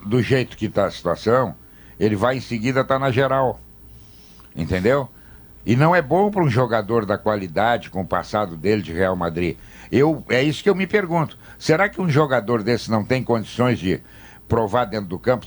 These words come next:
Olha aqui, ó, eu jogo, eu sei jogar, eu sou bom jogador, eu não fui pra Espanha de graça. Então, mas tá muito cômoda a coisa, né? E no, no Santos ele jogaria.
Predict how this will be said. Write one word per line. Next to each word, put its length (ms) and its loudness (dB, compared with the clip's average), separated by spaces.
Olha 160 2
aqui, 200 -4
ó, 120 4
eu 180 2
jogo, 440 0
eu 60 -4
sei 200 0
jogar, 480 0
eu 120 0
sou 160 0
bom 200 0
jogador, 500 0
eu 100 4
não 120 0
fui 160 0
pra 140 0
Espanha 360 -2
de 80 -6
graça. 400 0
Então, 320 0
mas 200 0
tá 140 2
muito 300 -6
cômoda 540 0
a 40 -2
coisa, 460 -6
né? 280 0
E 100 0
no, 220 4
no 120 -2
Santos 340 0
ele 120 0
jogaria. 640 2